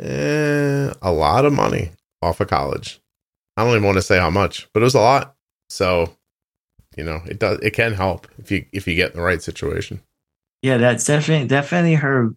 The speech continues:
Speaker 2: her goal is to play college ball. They were talking about, you know, scholarships and, you know, what's the possibility. And obviously it all depends on from,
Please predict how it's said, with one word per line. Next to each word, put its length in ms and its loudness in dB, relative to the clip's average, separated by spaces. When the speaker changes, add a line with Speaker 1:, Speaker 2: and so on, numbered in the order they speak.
Speaker 2:
her 320 0
goal 580 -2
is 260 2
to 100 2
play 640 0
college 460 -2
ball. 520 -2
They 140 4
were 120 4
talking 260 0
about, 320 0
you 120 -4
know, 180 -4
scholarships 920 -2
and, 280 0
you 140 -2
know, 140 -2
what's 200 0
the 80 0
possibility. 880 -2
And 100 4
obviously 400 0
it 120 -2
all 140 2
depends 400 -2
on 180 -6
from, 320 -10